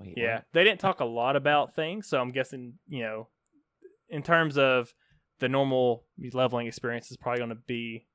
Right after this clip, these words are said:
Speaker 2: sort of the same. They really talked more about what the end game's gonna be like.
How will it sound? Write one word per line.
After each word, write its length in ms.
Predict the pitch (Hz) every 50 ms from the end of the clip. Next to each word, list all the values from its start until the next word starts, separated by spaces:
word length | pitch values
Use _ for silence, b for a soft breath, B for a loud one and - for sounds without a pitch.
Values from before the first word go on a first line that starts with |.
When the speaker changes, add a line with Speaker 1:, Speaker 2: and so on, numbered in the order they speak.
| _ _ _ _ _
Speaker 2:
sort 300 | _ - - 147 131 123
of 40 | 110
the 80 | 113
same. 400 | - - - 113 110 110 110 110
They 140 | 113 143 147
really 200 | 170 208 214 185
talked 220 | - 170 151 135 135
more 120 | 135 131
about 180 | 123 127 117 120
what 100 | 113 -
the 80 | 110
end 160 | 113 113 117
game's 260 | 107 107 104 101 98 -
gonna 160 | 110 104 98
be 140 | 104 104 101
like. 380 | 98 104 104 107 - _ -